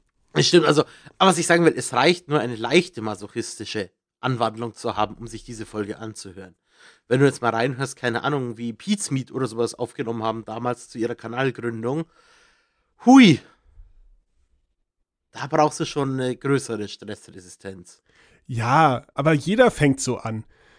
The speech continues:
Speaker 2: Man,
Speaker 1: Natürlich,
Speaker 2: man
Speaker 1: jeder.
Speaker 2: will ja
Speaker 1: Das ist,
Speaker 2: auch,
Speaker 1: ich meine das, ich
Speaker 2: wir
Speaker 1: meine
Speaker 2: haben
Speaker 1: das
Speaker 2: ja
Speaker 1: jetzt auch
Speaker 2: auch
Speaker 1: nicht
Speaker 2: das,
Speaker 1: böse oder als Vorwurf.
Speaker 2: wir haben ja auch einfach das Zeug genommen, was wir hatten. Ich hatte vom
Speaker 1: Na klar.
Speaker 2: Online-Zocken halt dieses, dieses Headset, ähm, damals von G T A auf der P S drei.
Speaker 1: Mhm.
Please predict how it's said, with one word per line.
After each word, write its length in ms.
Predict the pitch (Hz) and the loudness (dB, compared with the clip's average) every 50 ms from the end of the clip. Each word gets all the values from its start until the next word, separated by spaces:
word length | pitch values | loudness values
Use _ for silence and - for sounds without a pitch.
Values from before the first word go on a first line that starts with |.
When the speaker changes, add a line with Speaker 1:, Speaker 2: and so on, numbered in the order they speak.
| _ _ | _ _
Speaker 2:
Man, 100 | - 175 | 0 2
Speaker 1:
Natürlich, 320 | 160 220 311 330 170 160 | 4 4 4 4 2 2
Speaker 2:
man 140 | 165 175 180 | 0 0 0
Speaker 1:
jeder. 80 | 175 170 | 4 4
Speaker 2:
will 100 | 196 240 233 | 4 4 6
ja 80 | 226 190 | 4 4
Speaker 1:
Das 80 | 151 | 6
ist, 40 | 185 | 4
Speaker 2:
auch, 140 | 185 175 151 | 4 4 2
Speaker 1:
ich 100 | 131 120 | -2 -4
meine 240 | 123 123 143 175 175 | -2 0 0 0 0
das, 140 | 165 - - _ _ _ - _ _ _ | -2 -6 -10 _ _ _ -20 _ _ _
ich 80 | - 147 | 0 2
Speaker 2:
wir 80 | 190 180 | 4 4
Speaker 1:
meine 120 | - - | 4 4
Speaker 2:
haben 20 | |
Speaker 1:
das 80 | 240 262 | 6 6
Speaker 2:
ja 80 | 285 262 | 4 4
Speaker 1:
jetzt 80 | 190 | 4
auch 80 | 208 226 | 4 2
Speaker 2:
auch 40 | - | 2
Speaker 1:
nicht 100 | - - | 2 2
Speaker 2:
das, 120 | 214 180 | 2 4
Speaker 1:
böse 260 | 139 175 180 151 143 123 | 6 4 4 4 2 0
oder 160 | 117 107 85 | 0 -2 -4
als 160 | 107 - - | -8 -12 -14
Vorwurf. 460 | - - 156 180 160 113 107 101 95 - - _ _ _ _ _ | -4 0 0 0 2 0 -4 -6 -6 -10 -18 _ _ _ _ _
Speaker 2:
wir 140 | - 156 131 | -4 0 0
haben 140 | 170 214 240 | 2 4 4
ja 140 | 214 180 123 | 4 4 4
auch 180 | 170 185 143 | 2 0 0
einfach 280 | 151 165 165 - - 156 | 0 -2 -2 -2 -2 -4
das 240 | - 156 135 - - | -4 -4 -6 -4 -2
Zeug 200 | - 175 170 - | -2 -2 -2 -2
genommen, 340 | 175 160 151 147 143 135 131 | -2 -2 -2 -2 -2 -2 -4
was 200 | 127 - - - | -4 -6 -6 -6
wir 160 | 123 113 - | -6 -4 -4
hatten. 340 | 196 - - 113 101 - - _ | -6 -6 -6 -8 -10 -10 -8 _
Ich 200 | - 214 - - | -4 -4 -2 -2
hatte 180 | 233 - 220 | -2 -2 -4
vom 200 | - - 160 135 131 | -4 -2 -4 -2 0
Speaker 1:
Na 100 | 147 175 | 0 0
klar. 40 | 226 | 2
Speaker 2:
Online-Zocken 680 | 262 254 226 226 214 - - 214 214 - - 214 180 160 | 2 2 2 2 0 0 -2 -4 -2 -2 -4 -4 -4 -4
halt 160 | 160 156 - | -4 -6 -6
dieses, 480 | 170 151 151 151 143 - - - - | -8 -6 -6 -6 -6 -6 -8 -10 -10
dieses 320 | - 160 147 135 135 - - | -8 -8 -6 -6 -8 -6 -6
Headset, 320 | 180 202 - - 262 285 - - _ _ _ - - - _ _ _ _ _ _ _ _ _ - | -6 -4 -2 -2 -2 -2 -2 -8 _ _ _ -20 -20 -20 _ _ _ _ _ _ _ _ _ -4
ähm, 600 | 175 170 170 170 165 165 165 165 165 165 156 - _ _ _ _ _ _ - | -2 -2 0 0 0 0 0 0 0 -2 -4 -6 _ _ _ _ _ _ -4
damals 420 | 135 147 156 165 156 147 - - | 0 2 4 6 4 4 2 -2
von 400 | - - 139 131 127 120 110 - | -2 0 2 2 2 0 -2 -2
G 140 | - 147 143 | -2 -2 -2
T 220 | - - 131 101 | 0 -2 -2 -2
A 240 | 76 117 135 160 165 | -2 -2 -2 -2 -2
auf 200 | - 131 131 - | -2 -4 -4 -4
der 140 | - 139 123 | -4 -4 -6
P 260 | - - - 139 131 | -6 -6 -6 -4 -2
S 280 | 117 113 107 - - - | -2 -4 -6 -8 -10 -10
drei. 340 | 113 104 117 123 151 160 | -8 -6 -4 -2 0 0
Speaker 1:
Mhm. 280 | - 180 - - 208 | 0 2 2 0 -2